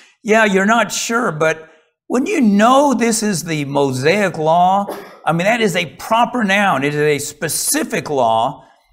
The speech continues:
and you put a capital L, and oh, they put a, a small l.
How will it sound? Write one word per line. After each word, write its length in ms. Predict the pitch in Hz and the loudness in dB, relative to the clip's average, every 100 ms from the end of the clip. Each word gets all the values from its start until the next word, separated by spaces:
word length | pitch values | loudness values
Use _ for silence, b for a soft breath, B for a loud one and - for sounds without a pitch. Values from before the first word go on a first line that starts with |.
| b - | b -6
and 240 | 156 170 170 | -2 -2 -2
you 120 | 170 | -6
put 200 | 185 202 | -2 -2
a 60 | |
capital 500 | 180 190 185 185 180 | -2 0 0 0 0
L, 240 | 214 196 147 | 2 2 2
and 140 | 139 | 2
oh, 280 | 165 180 175 - - | 2 0 -2 -10 -10
they 140 | 143 139 | -6 -4
put 240 | 160 160 | -2 -2
a, 240 | 156 - | -4 -6
a 20 | 143 | -8
small 480 | - 156 175 170 | -6 -2 2 2
l. 340 | 101 85 80 | 0 -6 -10